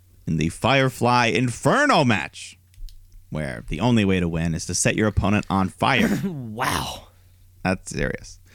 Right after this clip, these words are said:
Speaker 1: I mean, this has been done in the past. We have had Inferno matches, but, uh, anyways, Orton comes out. He's got full pants and hoodie on.
Speaker 2: Oh my
Speaker 1: Good.
Speaker 2: God. I didn't know, even know who he was. He had a little bit of stubble, like, in a beard type shape, too. I was
Speaker 1: <laughs>
Speaker 2: so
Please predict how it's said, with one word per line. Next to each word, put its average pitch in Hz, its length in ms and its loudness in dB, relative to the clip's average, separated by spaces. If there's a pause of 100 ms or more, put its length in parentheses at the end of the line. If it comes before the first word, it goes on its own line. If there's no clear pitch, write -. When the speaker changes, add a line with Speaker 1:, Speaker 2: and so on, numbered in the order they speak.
(280)
Speaker 1:
I 80 100 -4
mean, 87 200 0
this 95 160 0
has 120 220 0
been 117 220 2
done 113 200 0
in 123 60 -2
the 120 80 -2
past. 123 380 -4
We 101 80 -6
have 113 180 -6
had 113 140 -2
Inferno 110 360 2
matches, 120 480 -2 (140)
but, 78 280 -10
uh, 78 340 -8 (1700)
anyways, 131 540 2 (240)
Orton 156 280 2
comes 147 300 2
out. 165 260 2
He's 135 120 -6
got 117 220 0
full 147 160 0
pants 131 400 0
and 110 100 2
hoodie 117 260 2
on. 120 400 2
Speaker 2:
Oh 202 280 2
my 135 160 -4
Speaker 1:
Good. 123 140 -2
Speaker 2:
God. 190 280 2
I 139 120 2
didn't 202 160 2
know, 190 180 2
even 196 200 2
know 190 140 4
who 190 120 4
he 190 100 4
was. 196 260 2
He 160 80 -2
had 220 120 2
a 226 60 0
little 190 260 2
bit 214 160 2
of 160 100 -2
stubble, 185 680 -2
like, 135 180 -6
in 170 120 -2
a 151 60 0
beard 180 500 -4
type 123 240 -6
shape, 107 400 -6
too. 151 360 2
I 165 220 4
was - 220 0
Speaker 1:
<laughs> - 0 -
Speaker 2:
so 208 540 0